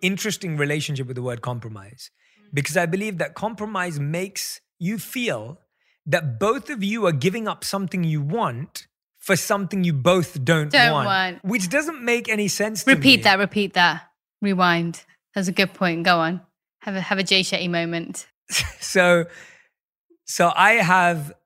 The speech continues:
Speaker 1: a really interesting relationship with the word compromise,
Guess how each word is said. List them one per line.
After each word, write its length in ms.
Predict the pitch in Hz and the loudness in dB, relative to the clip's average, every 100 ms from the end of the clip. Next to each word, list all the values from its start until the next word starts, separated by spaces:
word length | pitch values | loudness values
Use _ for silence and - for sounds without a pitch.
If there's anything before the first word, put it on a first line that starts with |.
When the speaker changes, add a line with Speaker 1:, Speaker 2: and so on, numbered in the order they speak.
| - | -2
Speaker 1:
a 300 | 151 147 147 | 2 2 2
really 260 | 143 175 180 | 0 0 0
interesting 800 | 180 170 175 151 - 151 143 | 0 -2 -4 -6 -4 -4 -2
relationship 520 | 139 143 147 147 131 139 | 0 0 0 -2 -6 -8
with 100 | 135 | -6
the 60 | |
word 260 | 127 131 127 | -4 -4 -2
compromise, 760 | 139 139 131 123 107 117 - | -2 -2 -4 -6 -8 -14 -20